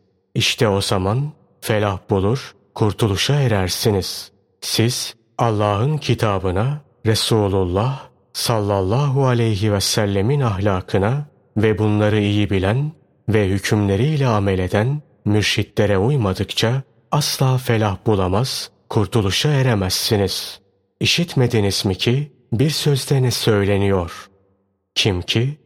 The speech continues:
sırf kendi aklıyla hareket eder ve kendisini başkalarından müstani sayarsa dalalete düşer. Senden daha bilgili olanların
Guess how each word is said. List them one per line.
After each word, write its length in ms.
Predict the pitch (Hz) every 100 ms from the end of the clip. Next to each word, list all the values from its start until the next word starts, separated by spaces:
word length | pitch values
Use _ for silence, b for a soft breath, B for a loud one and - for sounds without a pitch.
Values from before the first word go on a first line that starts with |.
| _
sırf 480 | - - 139 160 -
kendi 380 | - 110 104 151
aklıyla 580 | 147 - 131 123 117 104
hareket 500 | 101 98 - 98 104
eder 280 | 98 113 143 - _ _ -
ve 180 | 107 101
kendisini 840 | - 101 92 90 - 98 123 147 _ -
başkalarından 840 | 104 104 - 113 107 107 104 107 104
müstani 680 | 98 - - 104 95 131 147
sayarsa 760 | - 107 92 92 - 123 143 - _ - -
dalalete 640 | 131 131 120 117 - 101
düşer. 400 | 98 - 101 85 - - _ _ _ _ _ _ -
Senden 640 | - - 107 104 107 104 104
daha 260 | 110 151
bilgili 420 | 151 135 113 110
olanların 800 | 104 98 95 92 92 92 131 156